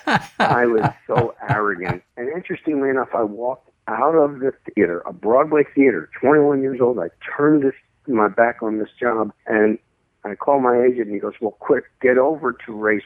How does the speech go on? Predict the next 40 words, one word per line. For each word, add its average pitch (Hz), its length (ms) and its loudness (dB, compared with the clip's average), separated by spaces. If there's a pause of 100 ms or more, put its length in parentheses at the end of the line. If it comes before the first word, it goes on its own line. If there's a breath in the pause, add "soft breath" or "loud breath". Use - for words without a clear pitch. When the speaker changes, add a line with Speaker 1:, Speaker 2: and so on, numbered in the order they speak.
Speaker 2:
Silver's 104 360 -4
office - 300 -6 (100)
'cause 101 140 -8
they're 101 140 -2
looking 107 340 -2
for - 160 -12
somebody 95 380 -2
for 98 180 -4
this 90 220 -2
movie 113 360 4
On 92 180 -2
the 92 60 0
Yard." 107 300 0 (160)
And 90 140 -2
I - 20 0
went 92 180 -2
over. 147 480 4 (220)
I 90 140 -20 (100)
was 92 80 -20 (160)
first, 120 300 0
I 87 100 4
was 87 140 -6 (120)
screen, 113 300 0
I 101 160 -8
screen 123 320 2
tested 104 440 -4 (120)
for 90 340 -2
a 71 60 -10 (100)
supporting 143 520 4
role, 101 480 0 (480 soft breath)
and 101 120 -4
when 104 120 0
they 101 80 0
watched 110 380 0
the 107 80 -4
rushes, 110 440 0
they 98 180 -8
said, 107 140 -4
"No, 131 220 2
that's, 110 180 0